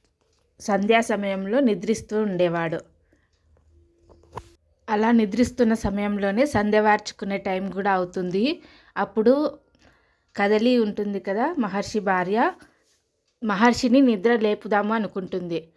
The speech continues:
సంధ్యా సమయం అయిపోతుంది, సంధ్య వార్చుకునే టైం అయిపోతుంది, నిద్ర లేపాలి అనుకుంటుంది, కానీ లేపలేదు. ఎందుకంటే కోపం కదా. మహర్షి గాఢ నిద్రలో ఉంటాడు, లేపితే అరుస్తాడని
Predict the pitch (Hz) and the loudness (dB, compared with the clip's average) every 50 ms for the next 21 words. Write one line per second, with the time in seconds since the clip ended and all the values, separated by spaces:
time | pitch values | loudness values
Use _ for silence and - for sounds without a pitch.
0 | _ _ _ _ _ _ _ _ - 208 196 196 196 214 214 208 214 214 208 208 | _ _ _ _ _ _ _ _ -4 -2 -2 2 2 2 2 2 0 -2 -4 -4
1 | 202 196 196 190 180 180 - 190 185 185 196 185 180 196 240 302 285 - 196 190 | -4 -4 -4 -4 -4 -4 -2 -4 -2 -2 -2 -4 -2 -2 -2 -2 0 0 -2 0
2 | 190 202 208 202 196 190 190 - - - 180 190 185 - 196 185 180 185 196 185 | 0 2 2 2 2 2 0 -6 -14 -12 -10 -10 -8 -6 -4 -4 -4 -4 -6 -8
3 | 180 - 185 185 180 190 180 180 180 202 247 330 359 359 - - _ - - _ | -6 -6 -6 -8 -6 -6 -8 -6 -4 -4 -2 -4 -4 -6 -10 -20 _ -20 -20 _
4 | _ - 202 196 175 208 220 214 202 202 196 190 - 190 185 196 208 196 185 180 | _ -6 -4 -2 0 2 2 2 4 2 0 0 0 -2 0 0 0 -2 -2 -4
5 | - 190 180 170 185 175 165 165 160 156 - - 202 196 196 202 226 294 415 403 | -6 -8 -8 -6 -6 -6 -6 -6 -8 -8 -10 -8 -6 -4 -4 -2 -2 -4 -4 -6
6 | _ _ _ - - _ _ _ _ _ _ _ _ _ - 262 190 202 208 208 | _ _ _ -20 -20 _ _ _ _ _ _ _ _ _ -18 -8 -2 2 2 2
7 | 202 208 214 208 214 208 190 180 185 - - 214 208 220 220 220 - 220 214 214 | 4 2 2 2 2 2 0 0 -4 -4 -2 -2 0 0 -2 -2 -2 -4 -4 -2
8 | 226 262 294 302 277 - - - - 220 233 233 233 208 196 185 190 180 175 175 | 0 0 0 0 -2 -8 -10 -4 0 0 2 2 2 0 0 0 -2 -2 0 0
9 | 180 175 170 170 - _ _ _ _ _ _ _ _ _ _ _ _ _ _ _ | 0 0 -2 -4 -8 _ _ _ _ _ _ _ _ _ _ _ _ _ _ _
10 | _ _ - 226 226 214 196 240 247 240 - - - 339 339 214 214 208 214 226 | _ _ 0 2 2 4 6 4 4 4 0 0 2 2 4 4 4 4 4 6
11 | 226 240 233 220 196 190 202 214 214 233 233 214 190 180 180 185 170 170 165 160 | 6 6 4 4 2 0 0 2 2 2 2 0 0 -2 -4 -4 -6 -4 -6 -8
12 | - _ _ _ _ _ _ _ _ - - 208 208 214 214 240 233 233 240 247 | -10 _ _ _ _ _ _ _ _ -4 0 4 4 4 2 2 0 2 4 4
13 | 240 208 196 208 - - - 214 208 190 196 196 226 277 | 4 2 0 -2 -8 -4 -2 0 0 0 0 2 2 0